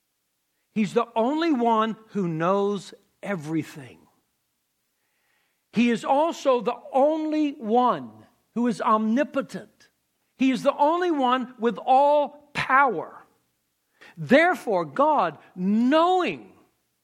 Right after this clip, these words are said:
not hoping, not guessing, but knowing what is good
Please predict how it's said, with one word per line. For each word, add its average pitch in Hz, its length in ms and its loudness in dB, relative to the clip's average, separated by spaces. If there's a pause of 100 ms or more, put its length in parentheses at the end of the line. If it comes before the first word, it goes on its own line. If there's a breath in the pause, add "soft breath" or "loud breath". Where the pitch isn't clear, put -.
(720)
not 240 260 2
hoping, 220 720 -2 (480)
not 240 380 0
guessing, 254 580 0 (200 loud breath)
but 226 280 0
knowing 254 960 0 (140)
what 226 440 0
is 302 500 0 (220)
good 220 480 0